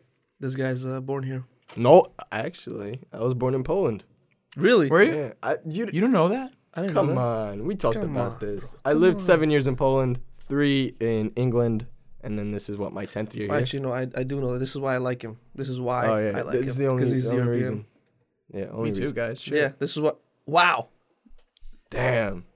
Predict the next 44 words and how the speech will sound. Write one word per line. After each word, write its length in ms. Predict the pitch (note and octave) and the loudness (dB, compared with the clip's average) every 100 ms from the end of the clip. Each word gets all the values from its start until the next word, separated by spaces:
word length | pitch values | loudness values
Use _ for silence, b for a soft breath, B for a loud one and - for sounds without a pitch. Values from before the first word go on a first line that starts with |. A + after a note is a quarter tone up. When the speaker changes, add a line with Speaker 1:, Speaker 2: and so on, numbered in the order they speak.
| _ _ _ - | _ _ _ -14
Speaker 2:
So 80 | - | -6
can 120 | D3 | -2
you 40 | C#3 | -2
speak 180 | C#3 B2+ | -4 -4
French 180 | B2 | -4
for 100 | B2 C#3 | 0 -2
us 100 | D3 | 0
a 40 | |
little 140 | D3 D3+ | 0 0
bit? 200 | E3+ - _ _ _ b b b b b - | -2 -6 _ _ _ b b b b b -6
Speaker 1:
Oui, 140 | C#3 | -2
oui. 160 | D#3 E3+ | 0 2
Speaker 3:
Alors, 160 | B2 A#2+ | 0 0
quand 120 | B2 | -6
je 100 | B2+ | -2
parle 160 | C3 | -2
français, 460 | C3 C3 - F#3+ F3+ - _ | -2 -2 0 2 0 -8 _
les 120 | C#3+ C3+ | -8 -4
gens, 220 | C#3+ D3+ | -2 -2
ils 420 | C#3 B2 B2 A#2+ | -2 -2 -4 -6
savent 200 | - C3+ | -6 -4
pas 100 | - | -4
que, 420 | - A#2+ A#2 A#2 - - - - | -4 -6 -6 -10 -14 -20 -20 -10
qu'est-ce 160 | C#3 - | -8 -4
que 80 | |
je 140 | B2 B2 | -4 -4
dis. 180 | D3 E3 - - - - | -6 -8 -12 -14 -20 -14
Alors, 160 | B2+ B2 | -6 -6
je 100 | B2 | -4
dis 120 | B2+ | -6
la 80 | A#2+ | -4
même 140 | B2+ B2+ | -4 -4
phrase 240 | C#3 B2+ | -6 -6
tout 100 | - | -8
le 60 | B2 | -10
temps. 140 | B2+ - - _ _ _ _ | -12 -14 -18 _ _ _ _
Speaker 2:
Damn. 120 | - - A2+ _ _ G#2+ | -20 -20 -20 _ _ -10
I 60 | |
wanna 120 | G#2+ | -8
be 80 | G2+ | -8
French 320 | - G2+ F#2+ | -12 -14 -14
now. 80 | G#2 G#2 _ _ _ - | -18 -20 _ _ _ -12
Speaker 1:
Very 180 | C#3 C3+ | -8 -6
seductive. 460 | C3 C3 C3 C3 | -6 -6 -8 -14